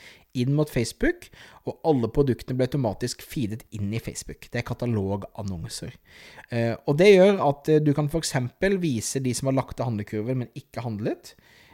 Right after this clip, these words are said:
Eh, det gjør at du kan da vise de, de konkrete, eh, anno-, produktene som de hadde i handlekurven, eller de har vært innom siden på. Så katalogannonsene gjorde også at vi igjen da fikk, eh, mer data, mer salg.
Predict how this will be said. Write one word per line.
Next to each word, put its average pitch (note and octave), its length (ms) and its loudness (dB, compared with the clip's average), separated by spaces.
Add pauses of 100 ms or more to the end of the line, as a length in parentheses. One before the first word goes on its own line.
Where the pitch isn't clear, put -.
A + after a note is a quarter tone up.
(140)
Eh, B2+ 360 -2 (200)
det C3 140 2
gjør A#2 180 4
at B2+ 160 -6
du C3 160 2
kan C3+ 160 0
da B2 240 6
vise B2+ 320 -2
de, D3+ 240 0
de B2+ 160 -2
konkrete, C3 920 -4 (420)
eh, A2+ 160 -8
anno-, B2 380 -2 (100)
produktene D3 560 0
som D#3 160 -2
de C#3+ 80 0
hadde A#2+ 400 -2
i B2 60 -2
handlekurven, A2 500 -2
eller C3+ 160 -2
de A#2+ 80 0
har A2+ 80 0
vært - 240 -6
innom G2+ 320 -4
siden - 400 -6
på. - 160 -12 (880)
Så C#3+ 80 -4
katalogannonsene D#3 920 6
gjorde D#3 240 6
også - 100 -8
at - 80 -8
vi D3+ 380 2
igjen F#3 240 4
da E3 240 4 (100)
fikk, - 380 -4
eh, A#2+ 100 -2
mer A#2 480 2
data, F3+ 480 4
mer C3+ 400 0
salg. A3+ 380 4